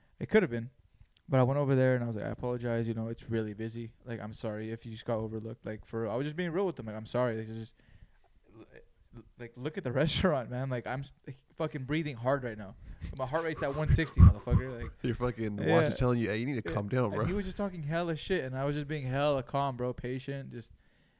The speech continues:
Speaker 1: and, uh, I ended up giving him, like, twenty-five percent off or some shit like that. And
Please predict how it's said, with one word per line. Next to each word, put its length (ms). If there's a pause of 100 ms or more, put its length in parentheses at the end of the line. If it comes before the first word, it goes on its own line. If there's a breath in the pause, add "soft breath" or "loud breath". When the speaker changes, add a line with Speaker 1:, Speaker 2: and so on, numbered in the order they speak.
(180 soft breath)
Speaker 1:
and, 200
uh, 300 (100)
I 120
ended 200
up 200
giving 220
him, 180
like, 160 (400)
twenty-five 440
percent 280
off 260
or 80
some 160
shit 180
like 140
that. 140 (180)
And 160